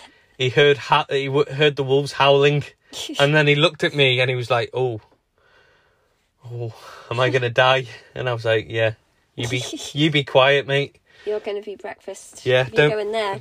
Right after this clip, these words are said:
Speaker 2: don't be mouthing off to those.
Speaker 1: Yeah.
Speaker 2: You'll be, you'll be breakfast, lunch, and dinner for all of them. Yeah, so there's wolves there. So there's, like, some, there's some interesting nature,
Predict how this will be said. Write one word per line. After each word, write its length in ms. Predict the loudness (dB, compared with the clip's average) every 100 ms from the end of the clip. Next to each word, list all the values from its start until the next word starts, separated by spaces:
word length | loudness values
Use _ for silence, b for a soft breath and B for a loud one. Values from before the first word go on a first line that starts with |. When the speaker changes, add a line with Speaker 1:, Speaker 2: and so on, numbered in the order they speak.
| -2
Speaker 2:
don't 220 | 0 0
be 100 | -2
mouthing 400 | 0 0 0 0
off 180 | 0 0
to 120 | -2
those. 480 | 2 2 2 -4 -8 -14 -10
Speaker 1:
Yeah. 80 |
Speaker 2:
You'll 120 | -8 -4
be, 140 | -6
you'll 260 | -6 -8 -8
be 100 | -4
breakfast, 500 | -2 0 0 -4 -6 -18 _ _ -12 -2
lunch, 360 | 0 0 2
and 200 | 0 0
dinner 340 | 0 2 2 0 -10 B B B B B B
for 140 | 0
all 160 | 2 4
of 100 | 4
them. 180 | 2 0 B B B _ -18 -10
Yeah, 200 | 0 2
so 180 | 2 2
there's 180 | 0 2
wolves 300 | 2 2 2
there. 260 | 4 4 2
So 140 | 0
there's, 220 | 0 4
like, 180 | 4 2
some, 320 | -2 -6 -6 -8
there's 120 | -4
some 360 | -2 -2 -4 -12 -16 -20 _ _ _ _
interesting 800 | 0 0 0 0 0 -4 -2 0
nature, 500 | 0 0 0 0